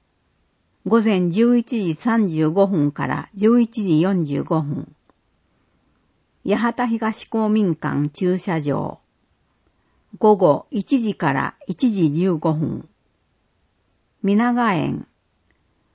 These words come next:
午後一時三十五分から一時四十五分。美鈴ヶ丘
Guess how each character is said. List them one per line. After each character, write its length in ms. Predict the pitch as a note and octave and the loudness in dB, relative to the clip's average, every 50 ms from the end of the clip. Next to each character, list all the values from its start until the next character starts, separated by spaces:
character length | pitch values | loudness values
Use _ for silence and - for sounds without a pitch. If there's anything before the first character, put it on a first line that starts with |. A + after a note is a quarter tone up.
| _ _ _ _ _ - | _ _ _ _ _ -6
午 220 | G3+ F#3 A3+ A#3 | 0 4 4 6
後 240 | G#3 G3 F#3 D3+ - - | 6 6 4 4 4 0
一 280 | G3+ F#3+ - C#4 B3+ | -2 -2 0 0 0
時 120 | A#3+ G#3+ G3 | 0 -2 -2
三 320 | - B3 A#3 A#3 G#3+ G3+ | -2 0 2 2 2 2
十 200 | E3+ E3 D#3+ D#3 | 2 2 2 2
五 160 | D#3+ F#3+ F#3+ | 2 0 0
分 260 | F3+ G3+ D#3 D#3 D3 | 0 0 0 0 0
か 160 | - - D3+ C#3 | -2 -4 -6 -4
ら 220 | C#3 C#3 - - - | -4 -6 -8 -8 -8
一 320 | F#3+ F#3 - - B3 A3+ | -8 -6 -2 0 -2 0
時 160 | F#3 E3 D#3 | 0 0 0
四 240 | E3 F#3+ G3 F#3 E3 | 2 2 2 0 0
十 200 | D3 D3 D3+ D3 | -2 -2 -4 -2
五 180 | C#3+ - D#3+ D3+ | -2 0 -2 0
分。 360 | D#3 D3+ C#3 - - - - _ _ _ _ _ _ _ _ _ _ _ _ _ _ _ _ _ _ _ _ _ _ _ _ _ _ _ _ _ _ _ _ _ _ _ _ _ _ _ - | -2 -4 -6 -6 -8 -14 -20 _ _ _ _ _ _ _ _ _ _ _ _ _ _ _ _ _ _ _ _ _ _ _ _ _ _ _ _ _ _ _ _ _ _ _ _ _ _ _ -6
美 120 | G3 G3 | -4 -4
鈴 360 | E3+ - C4+ C4 A3+ A3+ B3 A#3 | -2 -2 -2 -2 -2 -2 -2 -2
ヶ 200 | B3+ A3+ G#3 F3+ | -2 -2 -2 -2
丘 340 | D#3 - - C#3+ C#3+ - | -4 -4 -6 -6 -6 -8